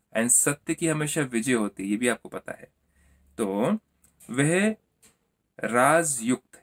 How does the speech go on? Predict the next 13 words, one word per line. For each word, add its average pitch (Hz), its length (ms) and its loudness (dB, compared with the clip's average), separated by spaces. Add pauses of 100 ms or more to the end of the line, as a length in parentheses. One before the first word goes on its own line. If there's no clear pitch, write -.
ये 107 120 -2
राज 107 280 2
पता 127 260 -6
है 156 60 -2
उनको, 151 340 -8 (180)
तो 104 80 -12
वह 113 200 -2
राजयुक्त, 123 540 -2
वैसी 101 240 0
आत्मा 110 200 -4
क्या 131 120 -6
होंगे? 156 160 -4
राजयुक्त, 107 840 -4